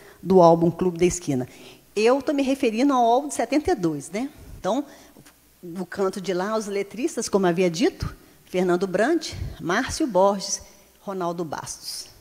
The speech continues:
A figura central, que é o nosso Milton Nascimento Bituca, né? Aí embaixo, Wagner Tiso, Toninho Horta, Nelson Ângelo,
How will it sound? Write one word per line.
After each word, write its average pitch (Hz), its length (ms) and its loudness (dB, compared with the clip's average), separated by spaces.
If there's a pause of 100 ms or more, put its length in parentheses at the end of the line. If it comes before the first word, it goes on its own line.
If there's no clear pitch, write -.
(1080)
A - 80 -4
figura 214 400 -2
central, 220 680 -2 (400)
que - 100 -10
é 175 40 -2
o 170 80 -4
nosso 170 520 -2 (320)
Milton 196 340 4
Nascimento 185 600 2
Bituca, 294 560 -2 (260)
né? 185 280 -6 (420)
Aí 185 240 0
embaixo, 165 480 0
Wagner 208 400 0
Tiso, 247 480 -6 (300)
Toninho 165 340 2
Horta, 214 460 0 (440)
Nelson 233 600 4
Ângelo, 202 500 0